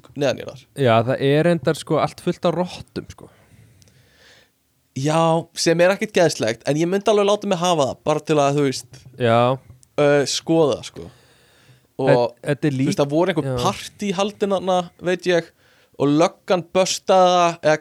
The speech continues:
Speaker 1: kom, uh,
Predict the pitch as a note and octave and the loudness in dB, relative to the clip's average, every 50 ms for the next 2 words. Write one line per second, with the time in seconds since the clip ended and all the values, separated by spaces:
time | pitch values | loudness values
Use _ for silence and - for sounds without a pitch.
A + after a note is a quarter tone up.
0 | _ _ - - - F3+ F3+ F3+ F3 E3+ E3 - _ _ _ _ _ _ _ _ | _ _ -10 -4 0 2 2 2 2 0 -2 -8 _ _ _ _ _ _ _ _
1 | _ _ _ _ _ _ - - _ _ _ - _ _ - C#3 C#3+ C#3+ C#3+ C#3+ | _ _ _ _ _ _ -20 -20 _ _ _ -20 _ _ -4 0 2 2 4 4
2 | C#3+ D3 | 4 2